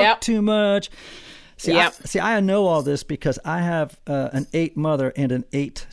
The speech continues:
Speaker 2: daughter.
Speaker 1: That's a great sandwich.
Speaker 2: Yeah,
Speaker 1: I
Speaker 2: and
Speaker 1: love that.
Speaker 2: they're both
Speaker 1: I
Speaker 2: re-, they're both redheads too.
Speaker 1: Fantastic. They kind of embody all the eightness, even in their very being. I
Speaker 2: Yeah.
Speaker 1: think that's beautiful.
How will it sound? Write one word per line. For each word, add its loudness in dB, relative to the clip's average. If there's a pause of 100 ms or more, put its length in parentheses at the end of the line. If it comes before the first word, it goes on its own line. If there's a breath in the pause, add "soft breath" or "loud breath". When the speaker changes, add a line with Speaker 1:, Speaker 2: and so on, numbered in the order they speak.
(120)
Speaker 2:
daughter. -6 (880 soft breath)
Speaker 1:
That's 4
a 6
great 6
sandwich. 2
Speaker 2:
Yeah, 2
Speaker 1:
I 8
Speaker 2:
and 10
Speaker 1:
love 6
that. 6
Speaker 2:
they're 4
both 2
Speaker 1:
I 6
Speaker 2:
re-, 4 (100)
they're 2
both 2
redheads 0
too. -4 (840)
Speaker 1:
Fantastic. -6 (180)
They 0
kind -6
of -8
embody 0
all 4
the 0
eightness, -2
even -2
in -2
their -2
very 2
being. -4
I 4
Speaker 2:
Yeah. 4
Speaker 1:
think -4
that's -8
beautiful. -4